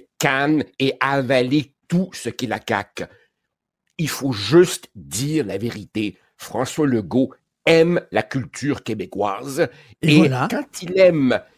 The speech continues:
Speaker 1: quand il aime un roman, il en dit du bien. Maintenant, puisque nous sommes sur le sujet,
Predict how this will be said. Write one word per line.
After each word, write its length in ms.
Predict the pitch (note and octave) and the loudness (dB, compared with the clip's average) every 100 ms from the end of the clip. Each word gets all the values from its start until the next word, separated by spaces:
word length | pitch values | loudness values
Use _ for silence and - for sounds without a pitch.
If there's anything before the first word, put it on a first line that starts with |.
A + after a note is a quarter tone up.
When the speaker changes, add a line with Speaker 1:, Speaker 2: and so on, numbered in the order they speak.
| - | -2
Speaker 1:
quand 260 | A#3+ - | -2 -2
il 200 | G#3+ E3+ | -4 4
aime 280 | E3+ F3 F#3 - | 6 8 6 0
un 160 | C#3 C3 | -2 0
roman, 460 | C3 B2 B2+ F3 E3+ - | -2 0 2 2 -2 -10
il 180 | F3+ D#3+ | -4 0
en 100 | C#3+ | 2
dit 160 | C3+ C3+ | 0 -6
du 140 | G2 | -10
bien. 320 | A#2 F#2+ A2 - - | -12 -4 -2 -2 -4
Maintenant, 340 | - - D3 - _ _ | -4 0 -2 -2 _ _
puisque 280 | F3 - | -12 -2
nous 140 | F3 F3+ | -2 -2
sommes 280 | - A3 B3+ | -2 -2 -2
sur 120 | C3+ | -4
le 120 | A2+ | -6
sujet, 560 | A2+ G2 F#2+ A2 B2+ | -6 -10 -6 0 0